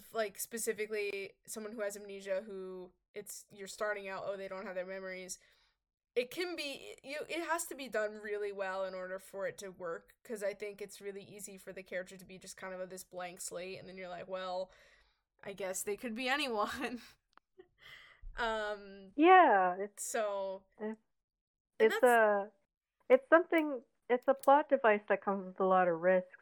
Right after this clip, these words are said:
Speaker 2: so you have to work really
Speaker 1: Yeah.
Speaker 2: hard to make it unique and make it engaging instead of, like, cheap.
Speaker 1: Yeah. Yeah, 'cause it can be, it can seem very cheap as well. Like,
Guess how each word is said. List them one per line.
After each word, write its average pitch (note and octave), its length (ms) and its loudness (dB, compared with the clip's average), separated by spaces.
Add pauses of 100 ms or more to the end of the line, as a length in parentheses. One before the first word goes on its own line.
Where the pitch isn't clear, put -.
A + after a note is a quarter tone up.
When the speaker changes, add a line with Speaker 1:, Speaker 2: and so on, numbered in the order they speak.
Speaker 2:
so G3+ 60 0
you F#3 160 2
have G#3+ 180 0
to G#3 100 6
work F#3+ 400 4
really F#3 220 4
Speaker 1:
Yeah. - 0 -
Speaker 2:
hard F3+ 300 4
to F#3+ 80 -4
make F3 200 -2
it F3 140 2
unique G#3 540 6
and F3+ 180 0
make F3 220 0
it F#3 180 2
engaging F#3+ 720 6
instead F3+ 360 2
of, F3 160 2
like, F3 360 0 (720)
cheap. G3+ 460 6 (920)
Speaker 1:
Yeah. A#3+ 840 2 (640)
Yeah, A3+ 260 0
'cause C#4+ 180 -10
it F4+ 120 -6
can E4 340 0
be, A3+ 320 -6
it B3 140 -8
can D4 360 -2
seem G#3 340 -10
very G3 220 -4
cheap G3 300 -14
as F#3 160 -14
well. F#3 420 -4
Like, F3+ 360 -8